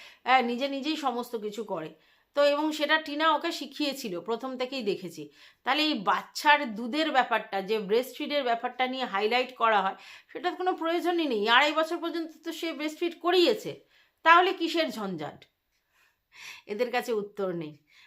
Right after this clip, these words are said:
যাই হোক, এখন মোটামুটি এটা বলা হবে যে এদিকে যেমনি বেচুর এচু রাস্তায় শুয়ে পড়ে ফটো তুলে প্রমাণ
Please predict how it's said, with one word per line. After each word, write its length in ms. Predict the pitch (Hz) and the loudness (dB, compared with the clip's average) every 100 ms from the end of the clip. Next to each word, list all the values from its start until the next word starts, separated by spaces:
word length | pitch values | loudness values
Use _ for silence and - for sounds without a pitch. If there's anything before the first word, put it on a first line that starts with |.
| _ | _
যাই 160 | 233 262 | 2 6
হোক, 140 | 320 320 - - - | 4 2 -6 -8 0
এখন 400 | 226 - 311 330 381 - _ | 0 0 -4 -2 -4 -10 _
মোটামুটি 640 | 214 226 247 254 302 349 370 - _ _ | -6 -2 -2 -2 -2 -4 -4 -14 _ _
এটা 200 | 269 359 320 | 4 6 8
বলা 260 | 247 208 | 6 4
হবে 280 | 196 175 214 339 427 - _ - | 2 0 0 -2 -4 -14 _ -16
যে 240 | 170 214 190 175 - _ _ | 0 2 2 -2 -12 _ _
এদিকে 440 | 220 240 294 294 320 311 | -2 0 0 0 0 2
যেমনি 400 | 240 240 262 269 | 0 0 -2 0
বেচুর 440 | 220 214 285 262 | 2 2 0 0
এচু 360 | 233 214 220 247 175 - _ _ | 2 2 0 -4 -6 -8 _ _
রাস্তায় 560 | - 226 233 - 262 262 | 4 6 6 4 2 2
শুয়ে 340 | - 262 226 214 | -2 -2 -2 0
পড়ে 240 | 294 - 330 - | 2 4 2 2
ফটো 460 | - 233 - 294 | 2 2 2 -2
তুলে 500 | 285 269 233 233 247 - - - | -2 -4 2 4 2 -6 -16 -12
প্রমাণ 360 | - 269 277 | -2 2 4